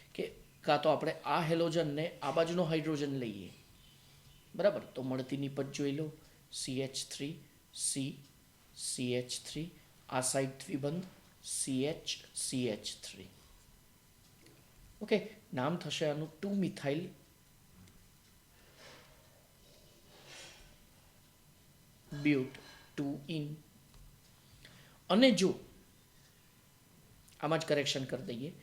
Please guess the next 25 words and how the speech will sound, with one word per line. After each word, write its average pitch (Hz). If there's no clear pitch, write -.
અહીંયાનો 190
સી 208
એલ 214
ને 240
આ 196
સાઈડનો 202
એચ 135
જાય 104
તો -
બી 190
તમને 139
એચ -
સી -
એલ 147
તો 151
મુક્ત 151
થવાનો 160
જ -
છે -
ને 123
દ્વિબંધવાળી 139
નિપજ 139
મળશે, 143
પણ 127
કેવી? 151